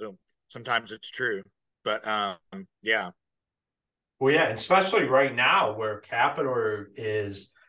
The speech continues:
Speaker 2: you know, it seems like there's a lot of it, and it seems like there's not. It's just an ebb and flow to it. You wanna be around the people that are writing the checks.
Speaker 1: Yeah, and, you know, and, and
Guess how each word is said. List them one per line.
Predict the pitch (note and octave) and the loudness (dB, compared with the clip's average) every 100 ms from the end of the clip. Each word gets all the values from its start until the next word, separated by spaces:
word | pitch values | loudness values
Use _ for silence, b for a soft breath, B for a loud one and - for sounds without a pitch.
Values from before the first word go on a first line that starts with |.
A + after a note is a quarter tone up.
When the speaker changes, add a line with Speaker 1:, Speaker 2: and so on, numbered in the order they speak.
| _ A2+ | _ -4
Speaker 2:
you | |
know, | A2 | -4
it | A#2+ | -2
seems | - D#3+ D3 | -2 0 2
like | D3+ C#3+ | 0 2
there's | C#3+ C3 | 0 0
a | |
lot | B2 C#3 C#3 | 2 4 4
of | C#3 | 4
it, | D3 | 2
and | - | -2
it | G#2+ - | -6 -8
seems | - D#3 C#3+ | -8 -8 -6
like | C#3 | -8
there's | C3 A2 B2 | -8 -10 0
not. | C3+ C#3 | 2 4
It's | C#3+ C#3+ | 2 0
just | F3 | -2
an | C#3 B2 | -4 0
ebb | D#3 D#3 | 2 2
and | C#3 - | 0 -6
flow | - A#2 F3+ G#3+ | -6 0 2 0
to | C#3 A#2 | -2 0
it. | A2 G#2+ b b _ | 0 -2 b b _
You | G#2+ E3+ | -4 2
wanna | A3+ F3+ | 2 4
be | F#3 | 4
around | G3 F3 F#3+ | 4 4 2
the | D3 | -2
people | E3+ F3+ F3+ | -8 -8 -2
that | D3+ | 0
are | C3+ | 0
writing | F3 - - | 0 -2 -6
the | - | -10
checks. | - - - - - - - _ _ _ _ _ _ _ _ _ - | -4 -2 -4 -10 -18 -18 -18 _ _ _ _ _ _ _ _ _ 0
Speaker 1:
Yeah, | A#2+ G#2+ F#2 _ | 2 2 0 _
and, | C#3 C#3 | -2 0
you | D3+ | 0
know, | C#3+ C#3+ | 0 0
and, | B2+ C3 B2+ | -2 -4 -4
and | B2+ A#2+ | -6 -8